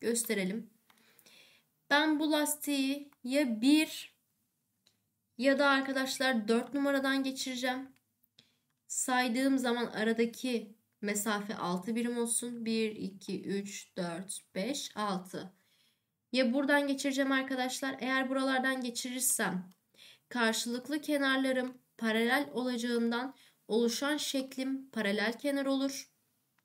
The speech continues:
Buraya ya-, hemen yan tarafa yazalım. Bir ve dört veya ben arkadaşlar lastiğimi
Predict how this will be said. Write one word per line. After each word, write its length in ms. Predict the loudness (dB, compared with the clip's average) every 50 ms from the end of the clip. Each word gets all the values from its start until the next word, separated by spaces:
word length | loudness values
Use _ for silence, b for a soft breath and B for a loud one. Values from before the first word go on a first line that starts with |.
| _ _ _ _ _ _ _ _ _ _ _ _ B B B B B B 0
Buraya 320 | 2 2 4 4 2 2
ya-, 120 | 2 0
hemen 260 | 0 -2 -2 0 0 0
yan 300 | 0 0 -2 -2 -2 -2
tarafa 300 | -2 -2 -2 0 0 2
yazalım. 560 | 2 2 2 2 0 -2 -2 -4 -6 -8 B B B B B B B B B B B -10
Bir 760 | -8 -6 -4 -4 0 2 4 4 6 6 6 4 2 2 4
ve 380 | 4 4 4 4 0 -4 -8 _ _ -6 -2
dört 600 | 0 0 2 2 2 0 -2 -4 -8 -12 -12 -14 _ _ -20 -20 _ _ _ _ _ _ _ _ _ _ _ _ _ _ _ _ _ _ _ _ _ _ _ _ -10
veya 840 | -6 -4 0 2 4 6 6 6 4 4 4 2 2 -2 -4 -8 -16 _ _ _ _ _ _ _ _ _ _ _ _ _ _ _ _ _ _ _ _ _ _ _ _ _ _ _ _ _ _ _ _ _ b b b b b b b b _ _ _ _ _ _ _ _ 0
ben 140 | 2 4
arkadaşlar 720 | 4 4 4 2 2 0 2 2 0 0 -2 -2 -2 0
lastiğimi 920 | 2 2 2 2 2 2 0 -2 -2 -2 -2 -2 -2 -2 -2 -4 -4 -6 -8